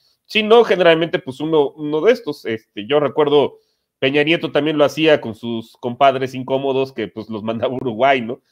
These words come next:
Que era, pues, literalmente a la chingada, o Echeverría, ¿no? Este, también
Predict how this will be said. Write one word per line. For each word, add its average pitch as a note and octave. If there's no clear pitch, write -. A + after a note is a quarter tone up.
Que A#2+
era, C3
pues, -
literalmente A#2+
a A2
la G2
chingada, C3
o G#2+
Echeverría, D3+
¿no? E3
Este, G#2+
también C3